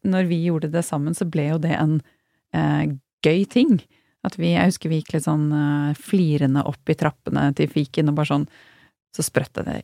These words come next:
dette egentlig er, at nå skal vi bare egentlig inn og fortelle om en idé. <laughs> Og så ble jo de med,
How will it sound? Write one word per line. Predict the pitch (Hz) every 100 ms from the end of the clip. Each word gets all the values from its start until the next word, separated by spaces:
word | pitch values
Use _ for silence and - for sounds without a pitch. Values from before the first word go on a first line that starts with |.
| -
dette | 170 - 160
egentlig | 147 -
er, | 160 170
at | -
nå | 165
skal | 175
vi | 170
bare | 160
egentlig | 147 - - 147
inn | 143 143
og | 143 _ _ _ -
fortelle | - 156 143
om | 151
en | 151
idé. | - _ _ - 165 330 - - -
<laughs> | 208 - - - _ -
Og | 254
så | -
ble | 240 185
jo | 175
de | 165 156
med, | 151 147 147